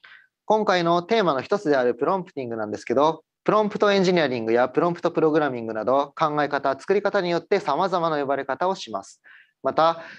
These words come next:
自動生成する場合は、プロンプトチューニングやピーチ、ピーチューニングと呼ばれることもあります。何しろ、新しい分野で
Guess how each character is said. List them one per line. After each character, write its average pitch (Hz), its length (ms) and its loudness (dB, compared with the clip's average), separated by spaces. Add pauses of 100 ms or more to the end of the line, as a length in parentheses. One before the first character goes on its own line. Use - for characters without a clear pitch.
自 139 100 4
動 180 160 4
生 196 160 2
成 151 160 2
す 147 120 0
る 143 120 4
場 143 120 4
合 139 120 2
は、 156 280 2 (200)
プ 160 80 0
ロ 190 80 2
ン 185 60 -8
プ - 60 -16
ト 185 120 0
チ 185 120 -4
ュ 175 40 2
ー - 20 0
ニ 147 120 -2
ン 139 40 -4
グ 127 80 0
や 147 260 2
ピ - 120 -6
ー 226 100 0
チ、 - 240 -12
ピ 214 140 -2
ー 208 40 -2
チ 226 140 0
ュ 214 60 4
ー - 20 4
ニ 190 140 2
ン 180 60 2
グ 175 100 0
と 190 100 2
呼 143 100 4
ば 127 120 2
れ 127 80 0
る 123 80 -2
こ 120 100 -2
と 160 80 -2
も 139 220 -2
あ 107 40 0
り 104 80 -6
ま 101 140 -8
す。 - 240 -20 (320)
何 170 200 0
し - 100 -2
ろ、 127 320 2
新 208 280 2
し - 120 0
い - 20 4
分 160 160 2
野 120 80 0
で 110 220 -2